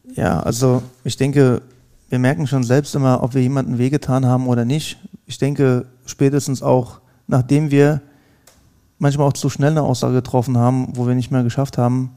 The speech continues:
ein Veto einzulegen von unserem Gedankenprozess, merken wir doch im Nachhinein, hier, das war vielleicht nicht so cool oder das hätte ich vielleicht nicht sagen sollen. Dann sollte man auch die Courage haben, auf denjenigen zuzugehen und ihm zu sagen, du, hör mal zu, das war voll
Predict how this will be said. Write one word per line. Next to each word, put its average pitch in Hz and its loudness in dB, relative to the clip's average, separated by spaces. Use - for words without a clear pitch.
ein 123 0
Veto 151 2
einzulegen 123 0
von 127 -6
unserem 123 0
Gedankenprozess, 127 -2
merken 139 0
wir 135 2
doch 135 0
im 135 2
Nachhinein, 127 2
hier, 139 4
das 127 4
war 127 2
vielleicht 131 0
nicht 135 0
so 131 0
cool 151 2
oder 127 0
das 123 -2
hätte 131 0
ich 123 -4
vielleicht 123 -2
nicht 120 -4
sagen 123 0
sollen. 120 -4
Dann - -12
sollte 127 -2
man 123 0
auch 123 -2
die 139 -10
Courage 127 2
haben, 139 0
auf 131 -6
denjenigen 131 0
zuzugehen 151 -4
und 131 -4
ihm 123 -4
zu - -6
sagen, 127 2
du, 127 2
hör 139 2
mal 139 0
zu, 143 -4
das 120 -6
war 123 0
voll 135 0